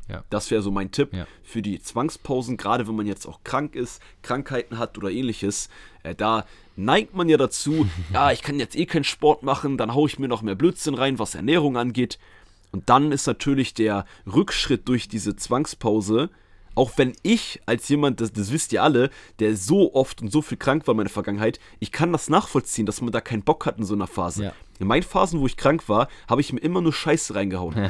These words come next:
Speaker 2: Weil ich habe gesagt, "Bringt doch eh nichts, ich kann nicht trainieren, ich bin jetzt eh schon krank." Ja, aber mittlerweile würde ich sogar sagen, ey, ich war ganz schön dumm da.
Speaker 1: Mhm.
Speaker 2: Ich kann das verstehen, das ist ja auch so das Emotionale dann. Man, deshalb auch hier wieder der Punkt, noch kurz bestätigt:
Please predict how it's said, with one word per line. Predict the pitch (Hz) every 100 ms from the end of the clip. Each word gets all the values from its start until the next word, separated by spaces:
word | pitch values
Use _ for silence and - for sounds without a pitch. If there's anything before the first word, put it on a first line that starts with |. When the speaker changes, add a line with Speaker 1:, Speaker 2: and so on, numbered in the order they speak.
| 98
Speaker 2:
Weil | 101
ich |
habe | 190
gesagt, | 147 120
"Bringt | 143 156
doch | -
eh | 113 156
nichts, | 156 -
ich | -
kann | 143
nicht | 143 -
trainieren, | 123 151 160 156 - -
ich | -
bin | 147
jetzt | 135 -
eh | 156
schon | -
krank." | - 175 170 - - -
Ja, | 123 135 - -
aber | 127
mittlerweile | 139 135 127 185 160 170 -
würde | 135
ich |
sogar | - 120
sagen, | 117 131
ey, | -
ich | - 127
war |
ganz | 123 131
schön | - 101
dumm | 151 151
da. | 98 80 - -
Speaker 1:
Mhm. | 104 98 95 101
Speaker 2:
Ich | -
kann | - 170
das | -
verstehen, | 151 - 160
das | 135
ist | - -
ja | 117
auch | 113
so | 120
das | 107 120
Emotionale | 120 - - 110 131 127 104
dann. | 101 117 - -
Man, | 98 98 - -
deshalb | - 110 143 117
auch | 95 -
hier | 143 135
wieder | 135 117
der | 117
Punkt, | - 127 -
noch | 101 -
kurz | 104 -
bestätigt: | - - 123 123 113 -